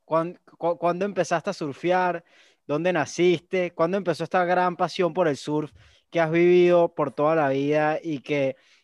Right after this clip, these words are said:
nos has transmitido a miles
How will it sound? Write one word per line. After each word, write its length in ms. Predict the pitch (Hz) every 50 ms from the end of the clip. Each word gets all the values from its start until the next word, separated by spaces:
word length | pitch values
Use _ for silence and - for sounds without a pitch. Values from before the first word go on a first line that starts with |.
| _ _ -
nos 320 | 151 151 156 156 151 139
has 160 | 151 143 135 -
transmitido 840 | 185 175 170 175 160 143 - - 151 151 151 160 165 165 165 156 - -
a 240 | 160 151 147 143
miles 720 | 143 151 160 170 185 190 196 196 190 196 190 185 190 180